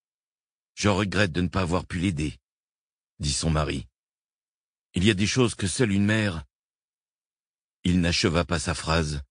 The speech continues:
car Nicole s'était endormie. Il lui secoua le bras. « Désolé, mais nous avons un autre problème dont nous devons absolument parler. » Elle se tourna et l'interrogea du regard. «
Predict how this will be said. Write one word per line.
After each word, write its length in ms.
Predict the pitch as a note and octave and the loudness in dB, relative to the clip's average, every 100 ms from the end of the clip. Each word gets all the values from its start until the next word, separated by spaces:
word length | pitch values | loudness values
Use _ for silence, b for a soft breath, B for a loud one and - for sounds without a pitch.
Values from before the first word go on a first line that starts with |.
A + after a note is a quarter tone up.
| _ _ _ | _ _ _
car 220 | F#2 E2 | 0 2
Nicole 420 | G2 F#2+ - F#2+ E2 | 2 0 2 2 2
s'était 400 | G#2 D#2+ F#2 F#2+ | -2 0 -2 0
endormie. 480 | F2+ E2 D#2 D2 - _ _ _ _ _ _ _ _ _ _ | 0 0 -2 -6 -12 _ _ _ _ _ _ _ _ _ _
Il 180 | F2+ F#2 | 0 2
lui 180 | G2 G#2+ | 4 2
secoua 420 | - C3+ G#2 B2+ | 2 -2 2 2
le 120 | A#2 | 2
bras. « 360 | D#2+ D2 - - _ _ _ _ _ _ _ _ _ _ _ | 0 -2 -8 -10 _ _ _ _ _ _ _ _ _ _ _
Désolé, 440 | A2+ A2 A#2 A2+ A2+ | 2 4 4 4 4
mais 300 | F2+ D#2+ B1+ _ _ _ _ _ _ _ _ | 2 0 -4 _ _ _ _ _ _ _ _
nous 200 | G#2 F#2+ | -4 2
avons 200 | G2 G#2+ | 2 2
un 120 | G2+ | 2
autre 240 | G#2 - F#2 | 0 0 -4
problème 520 | - G2+ G2 G#2+ F2 | -2 -2 0 0 0
dont 140 | E2+ | 0
nous 140 | G2+ G2 | 0 0
devons 260 | F#2+ F2 | 0 0
absolument 500 | G2+ - A#2+ A2 G#2 | -2 -2 -2 0 0
parler. » 380 | F#2 F2+ D#2+ D2+ - _ _ _ _ _ _ _ _ | -2 -4 -4 -8 -10 _ _ _ _ _ _ _ _
Elle 160 | - F#2+ | 2 2
se 160 | - G2+ | 2 0
tourna 560 | D2+ F#2+ G2+ G#2 A2 - | 0 0 4 4 2 0
et 120 | F#2 | 2
l'interrogea 640 | F2+ F#2 G#2+ F#2 F#2+ A2 | 2 2 0 0 0 0
du 120 | F#2+ | 0
regard. « 640 | F2+ F#2 D2+ C#2+ - F#2 | 2 2 0 -2 -6 -12